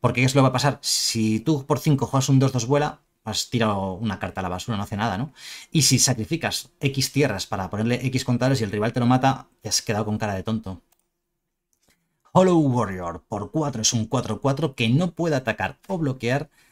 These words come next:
a menos que gires una criatura enderezada que controles.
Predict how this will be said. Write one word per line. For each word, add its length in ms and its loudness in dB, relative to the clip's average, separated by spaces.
a 140 -2
menos 380 4
que 340 -2
gires 680 2
una 360 2
criatura 520 -4
enderezada 680 0
que 180 -2
controles. 720 -4